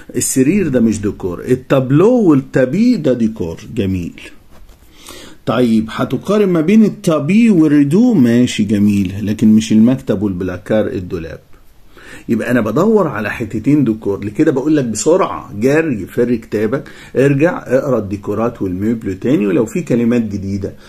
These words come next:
حاول ان انت تكتبها عندك. تي ديموند أتون أمي، أنت بتسأل صديقك: "افيك كيل بارتاج سا شامبر"، يعني مع مين بيشارك غرفته؟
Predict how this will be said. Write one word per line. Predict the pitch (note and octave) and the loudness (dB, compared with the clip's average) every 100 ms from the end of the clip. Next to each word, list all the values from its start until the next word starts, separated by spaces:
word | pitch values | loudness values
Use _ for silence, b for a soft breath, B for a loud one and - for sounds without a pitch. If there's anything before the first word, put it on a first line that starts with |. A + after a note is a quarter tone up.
| B - | B -12
حاول | G2 A2 G2 | -2 0 2
ان | F#2 F#2 | 0 -4
انت | G2+ G2+ F#2 - - - | -4 -4 -8 -8 -20 -12
تكتبها | G#2 - G2+ F#2+ E2 - - - | -12 -8 -8 -8 -12 -14 -18 -12
عندك. | G2 F#2 - - - - - B B B B B B B B B - | -10 -10 -14 -18 -20 -20 -20 B B B B B B B B B -2
تي | A3+ | 2
ديموند | C#4 A3 F#3+ C4+ C#4 | 4 6 6 6 4
أتون | F3+ C3 C#3 G3 A3+ | 2 0 0 4 4
أمي، | F3 G3 | 4 6
أنت | C4 B3+ | 6 6
بتسأل | D3 G#3+ A3 E3+ | 2 0 0 -2
صديقك: | - C3+ C#3 A#3 A#3 A3 G#3+ | 0 0 0 -2 0 0 2
"افيك | C#3+ C3 E3+ A#3+ - | 2 2 2 0 2
كيل | G#3+ F#3+ | 2 2
بارتاج | F3 D#3 - G#3+ A3+ E3+ C#3+ | 0 0 0 2 2 2 0
سا | - C#3+ | 0 -2
شامبر"، | - E3 E3 C3 | 0 0 2 2
يعني | A2 F#2+ A2+ A#2+ A#2 | 0 2 2 0 2
مع | A#2 A2+ A#2+ | 2 2 2
مين | C#3+ G#3+ A3+ C#3+ | 4 4 4 4
بيشارك | A#2 G#2+ G#2 G2+ - C3+ B2+ | 2 2 2 0 2 2 2
غرفته؟ | F#2+ G2+ G2 G#2 F#2+ F2+ | -2 -6 -4 -6 -4 -10